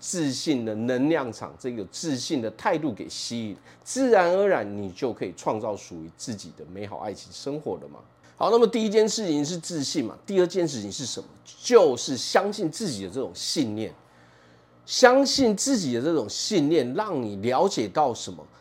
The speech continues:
让你了解到说，“我就是这么优秀的人，这就是我，我可以吸引那些美好的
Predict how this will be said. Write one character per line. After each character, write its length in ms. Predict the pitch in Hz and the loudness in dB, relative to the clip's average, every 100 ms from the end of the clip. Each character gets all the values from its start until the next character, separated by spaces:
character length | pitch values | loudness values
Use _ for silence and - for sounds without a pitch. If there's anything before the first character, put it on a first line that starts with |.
| - | 0
让 180 | 240 208 | 0 2
你 100 | 127 | 0
了 280 | 120 139 214 | 2 2 2
解 220 | 147 101 | -2 -6
到 240 | 156 139 123 | 0 0 0
说 360 | - 175 175 - _ _ _ | 0 2 2 -2 _ _ _
，“我 360 | - 147 170 143 | 0 8 8 8
就 200 | 135 190 | 6 2
是 180 | 160 156 | 4 -6
这 200 | 131 240 | 4 4
么 160 | 165 104 | 6 -2
优 280 | 104 139 156 | 2 2 2
秀 260 | - 156 | 2 0
的 140 | 107 107 87 | 0 -6 -8
人， 100 | - - | -16 -18
这 260 | - 226 143 | 4 4 4
就 220 | 120 170 | 2 0
是 200 | 127 175 | 0 -2
我， 400 | 127 104 101 85 - _ _ - | -2 -2 -2 -4 -10 _ _ -6
我 300 | 151 175 180 | 4 8 8
可 180 | 175 233 | 8 8
以 140 | 214 | 8
吸 460 | 156 - - 214 208 | 0 -4 -2 0 0
引 140 | 113 | 0
那 80 | 135 | -2
些 160 | - 147 | -4 -2
美 320 | 135 117 147 | 0 -2 -2
好 240 | 135 95 | -2 -2
的 100 | 101 | -6